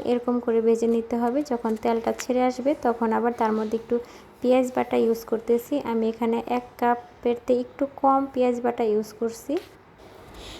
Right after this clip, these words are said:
আলু দিয়ে চিকেন কষার মধ্যে একটু বেশি পেঁয়াজ দিলে ভালো লাগে, কিন্তু আমি বাটাটা ইউজ করছি একটু গ্রেভিটা বেশি হওয়ার জন্য। আর গ্রেভিটা যদি একটু ঘন হয়, তাহলে কিন্তু এটা ভালো লাগে খেতে। তো সেই জন্য আমি এখানে পেঁয়াজ বাটা ইউজ করছি। আর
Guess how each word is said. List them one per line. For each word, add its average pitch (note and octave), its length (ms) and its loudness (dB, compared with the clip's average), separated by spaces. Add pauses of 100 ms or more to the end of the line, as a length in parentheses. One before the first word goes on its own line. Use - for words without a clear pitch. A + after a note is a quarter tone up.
(160)
আলু C4 220 8
দিয়ে C4+ 200 6 (100)
চিকেন A#3+ 320 2
কষার B3 320 0
মধ্যে A#3+ 300 0 (200)
একটু A#3+ 280 2 (520)
বেশি A#3 200 2 (100)
পেঁয়াজ A#3 300 4
দিলে A#3 200 4
ভালো A3 260 2
লাগে, G#3 300 2
কিন্তু A#3+ 200 0
আমি G#3+ 180 4
বাটাটা A3+ 400 0
ইউজ A3 360 2
করছি - 300 -4
একটু A#3+ 160 -2 (100)
গ্রেভিটা G#3+ 460 2
বেশি A3+ 300 2
হওয়ার A3+ 300 4
জন্য। A#3 220 2 (580)
আর A#3 100 4 (100)
গ্রেভিটা A3+ 380 4
যদি B3 200 2
একটু B3+ 180 2 (120)
ঘন G#3+ 140 4 (100)
হয়, B3+ 140 4
তাহলে A3+ 340 2
কিন্তু A3 320 -2
এটা A#3 160 2
ভালো A3 300 2
লাগে G#3 260 6
খেতে। A3+ 340 -2
তো C4 140 -2
সেই A#3 260 2
জন্য A#3 240 0
আমি G#3+ 160 2
এখানে G#3+ 220 0 (100)
পেঁয়াজ A#3+ 340 2
বাটা A3 240 4
ইউজ A3 320 4
করছি। A#3 300 -4 (220)
আর A3 100 -2